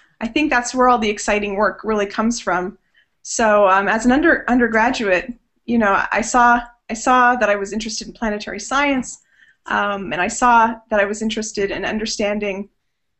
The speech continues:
how chemistry related to geology, related to astronomy, and so forth. And so I think, I think that's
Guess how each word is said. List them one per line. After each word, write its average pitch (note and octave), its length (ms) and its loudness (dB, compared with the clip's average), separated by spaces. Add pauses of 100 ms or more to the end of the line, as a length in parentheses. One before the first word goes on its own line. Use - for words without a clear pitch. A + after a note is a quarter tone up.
(160)
how A3 140 -2
chemistry C4 520 0
related G3+ 300 -2
to F3 80 -10
geology, A#3 600 2
related G3+ 380 -6
to - 80 -12
astronomy, A3 560 -4
and A3 100 -6
so A3 200 -4
forth. F#3+ 360 -6 (520)
And A3+ 200 0
so G#3+ 400 2
I G3+ 160 2
think, B3 400 -4 (160)
I B3 60 -10
think D#4+ 260 -4
that's C#4 320 0